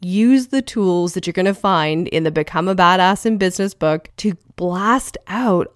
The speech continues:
all of those gremlins and keep you moving forward to grow that business to the size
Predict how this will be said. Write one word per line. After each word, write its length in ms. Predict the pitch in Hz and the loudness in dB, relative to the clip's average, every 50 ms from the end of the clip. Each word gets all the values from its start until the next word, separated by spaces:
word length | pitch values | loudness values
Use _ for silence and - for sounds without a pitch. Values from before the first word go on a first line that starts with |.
| - | 0
all 500 | - 180 196 214 226 240 240 240 240 233 | 2 2 4 4 6 6 6 6 6 4
of 140 | 233 226 208 | 4 2 2
those 260 | 196 208 208 202 196 | 2 2 2 2 0
gremlins 600 | - - 175 156 156 165 160 147 143 151 156 - - | -2 -2 -4 -2 -2 -4 -6 -6 -6 -6 -8 -8 -6
and 200 | - 180 190 180 | -4 -4 -4 -6
keep 340 | - - - 240 240 233 - | -6 -6 -4 -4 -4 -2 -2
you 140 | 240 233 220 | -2 0 0
moving 420 | 208 190 185 185 175 180 175 170 | 2 2 2 2 2 2 0 0
forward 500 | 165 - - 190 196 196 190 196 190 185 - | -2 -4 -2 0 0 2 2 2 2 0 0
to 60 | - | -4
grow 440 | - - - 165 185 190 196 202 190 | -8 -6 -4 0 2 4 4 4 4
that 260 | 190 175 151 139 - | 2 2 0 0 -2
business 440 | 180 185 180 175 196 190 180 175 - | -2 -2 -2 -2 -2 -4 -4 -4 -8
to 100 | - - | -8 -8
the 80 | 151 160 | -8 -8
size 580 | - - 175 170 170 175 180 175 175 175 - | -4 -2 0 2 2 4 4 4 2 2 0